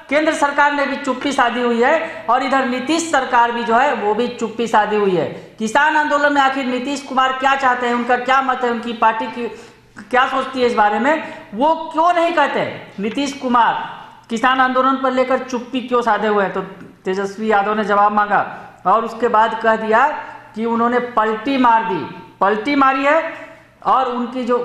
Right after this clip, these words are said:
उनका जो confidence है वो लो दिख रहा है, यानी नीतीश कुमार का confidence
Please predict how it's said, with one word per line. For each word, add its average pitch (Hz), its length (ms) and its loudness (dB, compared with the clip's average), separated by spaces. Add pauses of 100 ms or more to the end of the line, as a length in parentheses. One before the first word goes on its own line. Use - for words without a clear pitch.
उनका 226 300 0
जो 226 120 0
confidence 220 760 -2
है 214 220 2
वो 226 200 2
लो 214 280 2
दिख 196 220 -2
रहा 160 220 2
है, 135 200 -2
यानी 190 320 0
नीतीश 185 400 -6
कुमार 208 360 0
का 208 120 -4
confidence 196 640 -4